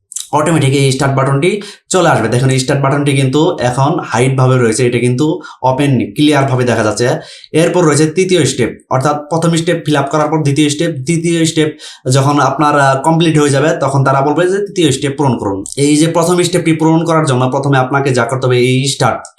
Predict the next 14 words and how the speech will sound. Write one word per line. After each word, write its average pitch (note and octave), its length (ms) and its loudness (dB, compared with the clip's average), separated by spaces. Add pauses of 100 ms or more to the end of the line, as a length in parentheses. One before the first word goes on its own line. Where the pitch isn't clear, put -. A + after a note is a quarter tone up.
এই B2 160 2
স্টার্টে C3 260 -2
ক্লিক B2+ 260 -2
করতে B2 220 -2
হবে। B2 200 0 (420)
তো E3 100 2
এই D#3+ 120 2
স্টার্টে D#3+ 260 0
ক্লিক D#3 340 0
করার D3+ 220 0
পর C#3+ 140 2 (560)
understand D3+ 500 2
the D3 100 0
terms B2 540 0